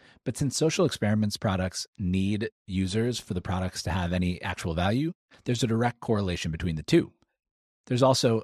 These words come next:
an indirect relationship, as higher prices attract more people who build more products,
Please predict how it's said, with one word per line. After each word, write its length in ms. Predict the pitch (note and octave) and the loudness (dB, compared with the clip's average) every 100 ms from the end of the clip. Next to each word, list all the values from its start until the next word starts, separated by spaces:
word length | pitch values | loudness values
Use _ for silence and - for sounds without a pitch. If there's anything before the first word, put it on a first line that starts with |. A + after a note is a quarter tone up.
| - | -4
an 100 | A2+ - | -10 -2
indirect 500 | F3+ E3+ A2 F2+ - | 0 4 2 0 -2
relationship, 600 | E2 D#2 - D#2 E2 D#2+ | -4 -4 -6 -8 -8 -6
as 140 | F2 | -6
higher 300 | - A2+ B2+ | 0 2 2
prices 380 | - F#2 - F2 | 2 -2 -2 -6
attract 300 | E2 E2+ E2 | -4 -2 2
more 180 | C3+ D3 | 4 4
people 380 | G#2+ - F2+ E2 | 2 0 -2 -2
who 140 | G2+ | -2
build 240 | F#2+ F2+ | 0 -2
more 140 | G2 F#2+ | -4 2
products, 500 | F3 D3+ F2+ - | 4 4 0 -10